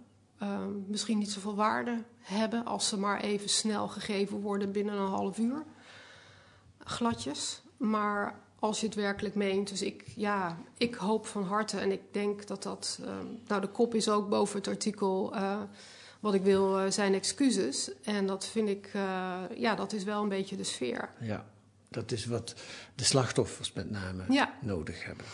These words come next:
Speaker 1: Maar ik denk eigenlijk ook het land. Kijk, dit komt nu naar buiten. Het is een grote schok. Ehm, ehm, eh, ik denk dat excuses gewoon waarde hebben.
Speaker 2: Mhm.
Speaker 1: Zeker als ze van hem komen.
Speaker 2: Ja.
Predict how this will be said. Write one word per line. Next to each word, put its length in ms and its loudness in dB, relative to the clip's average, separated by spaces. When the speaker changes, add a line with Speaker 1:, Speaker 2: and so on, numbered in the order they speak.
Speaker 1:
Maar 200 4
ik 100 0
denk 200 0
eigenlijk 320 -2
ook 120 -2
het 100 -6
land. 460 0
Kijk, 200 0
dit 180 0
komt 220 4
nu 120 6
naar 120 2
buiten. 400 2
Het 100 -2
is 80 -4
een 60 -4
grote 360 0
schok. 540 -4
Ehm, 640 -2
ehm, 720 -4
eh, 280 0
ik 260 0
denk 380 -2
dat 300 -10
excuses 580 -2
gewoon 260 -2
waarde 320 -2
hebben. 340 -4
Speaker 2:
Mhm. 440 -2
Speaker 1:
Zeker 360 4
als 180 -2
ze 80 -4
van 160 -2
hem 220 -4
komen. 460 -8
Speaker 2:
Ja. 160 -10